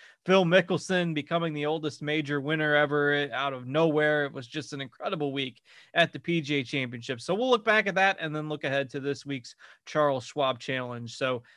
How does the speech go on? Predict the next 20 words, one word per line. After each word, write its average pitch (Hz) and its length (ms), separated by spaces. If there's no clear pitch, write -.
I 190 160
am 196 140
Justin 180 360
Van 170 220
Zuiden, 185 380
S 208 160
T 202 80
L 180 100
Cardinals 175 460
eighty-four, 190 500
the 156 360
daily 135 320
fantasy 131 500
handle. 185 380
We'll 156 180
bring 151 180
in 127 160
my 127 160
two 131 240
usual 120 580